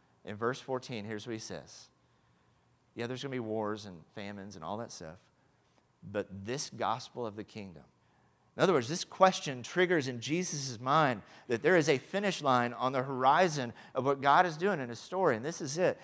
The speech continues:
that this gospel of the kingdom will be preached in the whole world as a testimony to all the nations.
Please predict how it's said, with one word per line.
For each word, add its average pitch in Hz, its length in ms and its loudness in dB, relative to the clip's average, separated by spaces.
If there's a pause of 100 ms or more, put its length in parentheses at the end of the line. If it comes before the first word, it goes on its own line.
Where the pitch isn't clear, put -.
(160)
that 123 160 -4
this 170 180 -2
gospel 151 520 4
of 156 60 0
the 139 60 -8
kingdom 151 520 -6
will 156 180 10
be 208 160 0
preached 165 640 -6 (320)
in 151 140 0
the 151 80 8
whole 233 360 12
world 202 580 12 (540)
as 117 160 -4
a 123 80 -4
testimony 110 640 -4
to - 120 -16
all 98 220 -4
the 101 120 -10
nations. - 680 -16